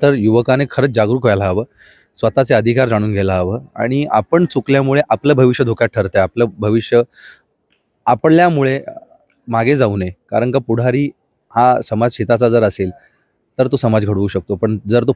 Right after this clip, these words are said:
फक्त राजकारणी असेल तर युवकांना मला वाटतं की त्यांनी स्वतः हातात कमान घ्यायला पाहिजे आणि त्यांचा विचार, अ, करणारा, त्यांच्यासाठी लढणारा, अ, त्याने, अ,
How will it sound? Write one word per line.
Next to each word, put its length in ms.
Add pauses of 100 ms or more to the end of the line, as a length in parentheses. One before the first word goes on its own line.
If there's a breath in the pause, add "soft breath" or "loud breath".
फक्त 200
राजकारणी 480
असेल 380
तर 60
युवकांना 1000
मला 180
वाटतं 280
की 100
त्यांनी 200
स्वतः 440 (460 loud breath)
हातात 220 (220)
कमान 260
घ्यायला 240
पाहिजे 300 (360 soft breath)
आणि 280
त्यांचा 300
विचार, 360 (100)
अ, 200
करणारा, 560 (380)
त्यांच्यासाठी 500
लढणारा, 400 (540)
अ, 340
त्याने, 300
अ, 100